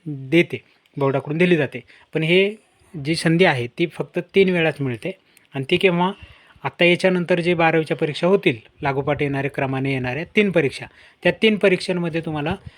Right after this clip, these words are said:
तीन वेळा बसून तुमचे मार्क वाढवायला संधी आहे. पास झालेल्या असणाऱ्या विद्यार्थ्यांना पण तुम्ही डायरेक्ट त्या ठिकाणी जाऊन पुन्हा हे फॉर्म जर भरला श्रेणी सुधारचा, त्याला क्लास इम्प्रूव्हमेंट असं म्हणतात किंवा श्रेणी सुधार म्हणतात, तर त्याचा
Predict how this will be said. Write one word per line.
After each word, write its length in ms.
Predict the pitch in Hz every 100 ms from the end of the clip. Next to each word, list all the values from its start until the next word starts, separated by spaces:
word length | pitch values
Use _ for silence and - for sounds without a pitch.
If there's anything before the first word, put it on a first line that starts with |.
| - 196
तीन 160 | 190
वेळा 260 | 185 175 170 - -
बसून 420 | 156 160 - 151 113 _ _ _ _ -
तुमचे 220 | 160 147
मार्क 260 | 165 151 170
वाढवायला 400 | 160 147 135 151
संधी 300 | - 139 135
आहे. 340 | 135 - 120 104 - -
पास 180 | 165
झालेल्या 360 | 165 165 165 165
असणाऱ्या 340 | 156 165 160
विद्यार्थ्यांना 580 | 165 147 160 151 151 147
पण 220 | 147 147 110 - - _ _ _ _ _ _ _ _ _ _ -
तुम्ही 240 | 156 180
डायरेक्ट 420 | 156 143 151 170 -
त्या 80 | 151
ठिकाणी 320 | 139 143 143
जाऊन 340 | 139 123 175 185 _ _ _ -
पुन्हा 300 | 147 165 143
हे 180 | 120 143
फॉर्म 260 | 147 143
जर 160 | 139 151
भरला 280 | 160 175 147
श्रेणी 320 | 143 135 135
सुधारचा, 520 | - 131 127 120 156
त्याला 220 | 151 135
क्लास 360 | - 147 139 -
इम्प्रूव्हमेंट 500 | 139 127 135 135 131
असं 200 | 131 -
म्हणतात 260 | 131 117 123 -
किंवा 140 | 156
श्रेणी 340 | 156 143 139 143
सुधार 340 | 147 135 127
म्हणतात, 320 | 127 110 165 - - - _ -
तर 60 | 135
त्याचा 200 | 143